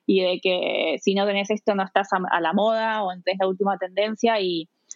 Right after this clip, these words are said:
eso es algo que, que, bueno, que se generó desde, desde las marcas y desde lo que es el consumismo, y especialmente desde Estados Unidos, y eso es así, se sabe que es así. Creo que las marcas de a poco están empezando a tomar conciencia, las marcas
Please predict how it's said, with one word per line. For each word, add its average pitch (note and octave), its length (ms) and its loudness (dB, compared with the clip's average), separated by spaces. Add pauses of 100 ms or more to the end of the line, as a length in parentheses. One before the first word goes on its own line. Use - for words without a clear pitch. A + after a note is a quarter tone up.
(260)
eso G3+ 220 4
es G#3+ 60 0
algo G#3+ 200 2
que, G3 400 -2
que, F#3+ 80 0
bueno, G3 200 0
que E3+ 80 -12
se E3+ 160 -4
generó F#3 400 2
desde, F#3 460 -2
desde E3 320 -2
las F2+ 160 0
marcas A#3+ 540 0
y F3 80 -8
desde E3 240 -12
lo E3 80 -8
que - 80 -2
es - 180 -10
el E3+ 80 -20
consumismo, A3+ 720 0
y G#3 140 -8
especialmente F3+ 600 -4
desde F3+ 120 -4
Estados F#3 300 -2
Unidos, G#3 480 0
y E3+ 280 -6 (140)
eso F3+ 220 0
es F3+ 180 -2
así, F#3 300 0
se - 120 -20
sabe F#3 360 0
que F3 80 -4
es F3+ 80 -8
así. G#3 360 0 (960)
Creo C4+ 220 6
que C4+ 80 0
las A3 180 0
marcas B3 340 0
de G#3+ 60 2
a G3+ 40 -2
poco A3+ 260 -2
están G#3+ 400 -2
empezando G3+ 360 0
a - 20 -4
tomar G3 280 0
conciencia, G#3+ 480 0
las G3+ 140 0
marcas F4+ 320 0